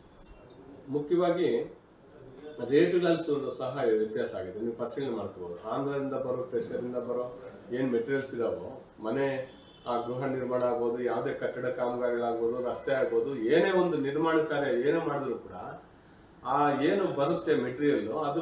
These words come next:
ರೇಟು ಸಹ ಪಾವಗಡಕ್ಕಲ್ಲಿ ಏರುಪೇರಾಗಿದೆ. ಮತ್ತೆ ನಾವು ಮೊದಲಿಂದ ಕಂಡಂಗೆ ಪಾವಗಡ ತಾಲೂಕಲ್ಲಿ ಕ್ರಷರ್‌ಗಳು, ಬೇರೆ ಕ್ರಷರ್‌ಗಳು ಅವಕಾಶನೇ ಇಲ್ಲ.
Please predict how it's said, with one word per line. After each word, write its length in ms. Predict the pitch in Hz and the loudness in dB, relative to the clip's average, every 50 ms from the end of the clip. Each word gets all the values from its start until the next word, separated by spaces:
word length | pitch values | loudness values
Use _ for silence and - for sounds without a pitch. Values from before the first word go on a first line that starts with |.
| 170 143 | -2 2
ರೇಟು 360 | 135 151 190 196 196 220 214 | 4 6 6 6 6 4 2
ಸಹ 360 | 202 - 196 185 185 185 185 - | 2 2 0 0 0 -2 0 2
ಪಾವಗಡಕ್ಕಲ್ಲಿ 640 | 165 156 160 175 170 165 - 160 165 170 170 151 143 | 4 4 4 4 2 0 0 0 0 0 2 4 2
ಏರುಪೇರಾಗಿದೆ. 640 | 147 151 147 147 - 110 - - - - - - - - - - - - - - - - - - | 2 2 0 -2 -4 -4 -4 -6 -10 -12 -16 -20 -20 -20 -20 -20 -20 -20 -20 -20 -20 -20 -10 -2
ಮತ್ತೆ 500 | 139 165 180 185 - 180 160 151 170 180 | 2 2 2 2 4 4 4 6 6 4
ನಾವು 160 | 175 170 160 | 4 2 4
ಮೊದಲಿಂದ 340 | 156 156 160 170 196 202 202 | 4 4 4 4 2 2 2
ಕಂಡಂಗೆ 520 | 202 - - 175 175 180 175 175 180 190 190 | 2 0 2 0 2 2 4 2 2 2 0
ಪಾವಗಡ 340 | - 156 147 - 170 170 | 0 2 2 4 4 2
ತಾಲೂಕಲ್ಲಿ 540 | 165 - 165 160 160 156 156 160 151 160 180 | 2 0 0 0 0 0 0 0 0 0 0
ಕ್ರಷರ್‌ಗಳು, 840 | 175 - 160 160 160 - - 208 208 202 180 165 127 - - - - - - - - | -2 -2 0 0 0 2 2 2 4 6 6 4 4 2 -2 -6 -10 -14 -12 -2 2
ಬೇರೆ 340 | 143 165 202 208 220 220 | 4 6 6 8 8 6
ಕ್ರಷರ್‌ಗಳು 680 | 220 214 180 180 - - 190 190 190 180 185 202 220 208 | 6 4 0 -2 -2 -2 -2 0 0 2 2 4 4 4
ಅವಕಾಶನೇ 600 | - - 160 170 - 196 196 196 190 190 190 185 | 4 4 4 2 2 2 2 2 2 2 4 6
ಇಲ್ಲ. 160 | 175 170 160 | 6 6 4